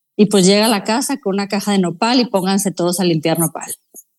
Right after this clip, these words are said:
Entonces, para no hacerte el cuento largo, en unos meses ya teníamos una bolsita con la etiqueta y empezamos a crecer, crecer.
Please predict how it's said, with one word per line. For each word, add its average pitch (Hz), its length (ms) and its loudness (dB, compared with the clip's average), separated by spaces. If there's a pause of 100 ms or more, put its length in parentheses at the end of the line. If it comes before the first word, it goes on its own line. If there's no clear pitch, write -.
(300)
Entonces, 208 460 6
para 208 140 2
no 208 80 6
hacerte 254 220 4
el 247 80 0
cuento 262 260 2
largo, 294 320 2
en 240 160 2
unos 226 240 0
meses 247 300 -2
ya 214 100 -2
teníamos 208 500 -2
una 190 140 0
bolsita 269 580 4
con 202 180 6
la 190 80 6
etiqueta 240 600 2
y 254 120 4
empezamos 196 440 2
a 247 60 0
crecer, 226 420 2
crecer. 247 460 0